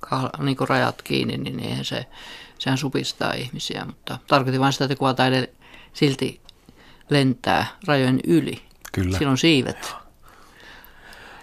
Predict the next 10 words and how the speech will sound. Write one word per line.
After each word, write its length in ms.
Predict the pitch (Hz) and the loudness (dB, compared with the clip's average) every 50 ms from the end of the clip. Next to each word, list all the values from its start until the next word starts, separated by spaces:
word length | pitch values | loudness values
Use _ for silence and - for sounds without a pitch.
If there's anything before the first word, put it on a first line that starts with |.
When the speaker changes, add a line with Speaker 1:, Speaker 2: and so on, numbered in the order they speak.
| - _ _ _ - | -20 _ _ _ -6
Speaker 2:
Kuvat- 140 | - - 131 98 | 0 0 0 4
Speaker 1:
Mutta 180 | 98 131 123 | 4 4 4
että 220 | 123 123 - 131 123 | 4 4 2 0 2
kyllähän, 480 | - 147 127 127 131 143 139 135 131 - - | 2 2 2 2 2 2 2 0 0 -2 -2
äh, 360 | 135 127 127 127 120 131 127 - - - - - - | 0 0 0 0 0 -2 -4 -8 -16 -20 -20 -20 -4
tietenkin 400 | - 156 139 135 131 - 139 131 | 0 0 2 2 2 0 0 0
kaikki 300 | - 151 151 143 - 151 | 4 4 4 4 4 2
nämä, 340 | 143 147 147 143 143 139 - - - - - | 4 4 4 6 4 4 2 0 -6 -12 -6
mitä 260 | - 143 139 143 139 | -2 0 2 2 4
taideteoksia 640 | - 147 143 139 139 - - 139 131 - 147 139 | 6 6 4 4 4 2 0 0 0 2 2 2